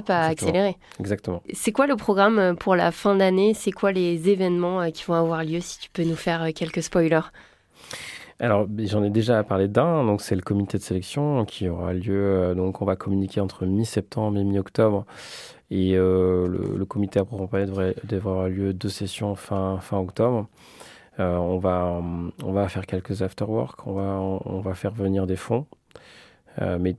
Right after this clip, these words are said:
Speaker 2: mais les fonds, c'est vrai qu'on n'en parle pas trop en externe. C'est tr-, c'est plutôt lié, enfin, réservé à nos startups en, à nos startups qui sont accompagnées. Finalement, sur cette fin d'année, j'ai pas forcément grand-chose.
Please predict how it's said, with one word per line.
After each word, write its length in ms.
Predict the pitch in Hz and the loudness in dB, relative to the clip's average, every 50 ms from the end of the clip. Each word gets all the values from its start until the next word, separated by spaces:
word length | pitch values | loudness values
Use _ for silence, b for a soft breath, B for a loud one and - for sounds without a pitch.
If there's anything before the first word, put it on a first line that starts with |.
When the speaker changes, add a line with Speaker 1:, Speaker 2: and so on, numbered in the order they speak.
| - - | -6 -2
Speaker 2:
mais 140 | - 113 107 | 0 2 4
les 100 | 107 110 | 4 2
fonds, 160 | 107 - 147 | 2 0 -2
c'est 160 | 135 - - | -2 0 0
vrai 100 | 110 113 | 0 0
qu'on 120 | - - 104 | 0 0 -2
n'en 80 | 98 | 0
parle 160 | - 101 95 - | 0 -2 -2 -2
pas 100 | 123 - | -4 -6
trop 180 | - - 113 | -4 -4 -2
en 60 | 107 | -2
externe. 380 | 104 104 - - - 95 95 95 | -2 -4 -4 -4 -4 -4 -4 -6
C'est 160 | 95 - - - | -6 -8 -10 -10
tr-, 220 | - - - - | -10 -14 -16 -16
c'est 360 | - - - 90 87 87 85 85 | -12 -8 -6 -4 -4 -4 -6 -8
plutôt 320 | - - - - 104 98 | -12 -16 -8 -4 -2 -2
lié, 460 | 95 92 92 92 95 98 101 101 95 92 | -2 -2 -2 -2 -2 0 0 0 0 -2
enfin, 280 | 90 - 92 87 82 82 - - - - - - - - - | -2 -2 -4 -4 -4 -4 -8 -8 -8 -8 -10 -8 -8 -8 -4
réservé 460 | - 104 98 104 95 95 95 101 104 | -4 -2 -2 0 -2 0 0 0 2
à 60 | 95 | 2
nos 100 | 92 92 | 2 0
startups 540 | 90 - - 87 - - - 98 92 - - | -2 -4 -8 -10 -6 -2 -2 -2 -2 -2 -4
en, 340 | 85 85 85 85 82 82 - B B B B B B B B B B B B B B _ | -4 -4 -4 -6 -8 -8 -12 B B B B B B B B B B B B B B _
à 440 | - 104 104 107 107 110 113 113 117 | -8 -8 -6 -8 -8 -10 -10 -10 -8
nos 100 | 113 107 | -8 -10
startups 320 | - - 104 - 110 101 - | -8 -6 -4 -4 -4 -6 -6
qui 100 | - - | -10 -8
sont 160 | - 104 95 | -4 -4 -2
accompagnées. 520 | 92 - 101 92 98 98 101 104 131 160 156 _ _ _ _ _ _ _ _ _ _ _ _ _ _ - - - | -2 -4 -2 -2 0 0 2 0 0 -2 -4 _ _ _ _ _ _ _ _ _ _ _ _ _ _ -20 -20 -18
Finalement, 480 | - - - 120 113 117 113 123 147 | -12 -4 0 2 4 4 4 4 2
sur 100 | 143 - | 2 0
cette 120 | - 101 - | -2 -2 0
fin 160 | - 107 110 | 0 2 4
d'année, 360 | 110 113 113 123 135 139 139 - - - | 4 4 4 4 2 2 -2 -6 -12 -14
j'ai 280 | - 104 98 104 - - - - - _ - | -10 -8 -8 -8 -8 -10 -14 -16 -12 _ -6
pas 100 | 135 143 | -6 -4
forcément 540 | - - 151 - - - 110 107 107 110 107 | -4 -6 -10 -8 -6 -4 -2 0 0 0 0
grand-chose. 640 | 107 101 101 101 - - 131 147 170 175 160 | -2 -2 -2 -2 -2 -2 -2 0 0 -2 -6